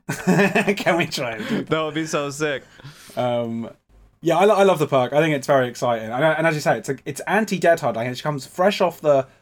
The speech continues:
Speaker 1: the heels of everyone complaining about Dead Hard. "This perk needs to be nerfed." Well, don't worry. You won't see it for a while now. You'll see lots of Sprint Burst. And cl-, I'm sure,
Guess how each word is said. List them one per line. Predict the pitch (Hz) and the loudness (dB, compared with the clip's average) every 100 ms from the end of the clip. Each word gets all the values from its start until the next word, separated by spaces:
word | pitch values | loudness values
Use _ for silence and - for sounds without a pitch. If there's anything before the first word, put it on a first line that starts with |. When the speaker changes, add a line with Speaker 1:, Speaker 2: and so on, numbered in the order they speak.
| _ | _
Speaker 1:
the | 127 | -10
heels | 151 151 123 | -2 0 0
of | 117 | 0
everyone | 139 151 139 | -2 0 -4
complaining | 131 127 - 120 135 147 117 | -4 -8 -8 -4 -2 -2 -4
about | 110 107 | -6 -6
Dead | 120 117 | -8 -6
Hard. | 98 95 | -8 -10
"This | 92 | -8
perk | - 165 151 | 0 0 0
needs | 117 101 | -8 -14
to | 92 | -16
be | 92 | -12
nerfed." | 110 147 92 - _ _ | -8 -6 -6 -10 _ _
Well, | 127 123 | -8 0
don't | 208 240 226 | 2 2 4
worry. | 214 151 117 - _ - | 4 4 0 -8 _ -8
You | 131 | -2
won't | 175 226 202 | 0 0 0
see | 269 | 2
it | 254 | 2
for | 180 165 | 2 0
a | 135 | 2
while | 131 127 127 | 2 0 0
now. | 139 165 | -2 0
You'll | 160 131 | 0 -2
see | 143 | -2
lots | 143 160 | -4 -4
of | 160 | -6
Sprint | - - 180 165 - | -10 -6 -6 -6 -10
Burst. | 117 110 107 | -10 -10 -10
And | 110 113 | -14 -14
cl-, | - - | -18 -12
I'm | 143 | -10
sure, | 135 - - 269 135 127 170 | -8 -6 2 4 4 2 0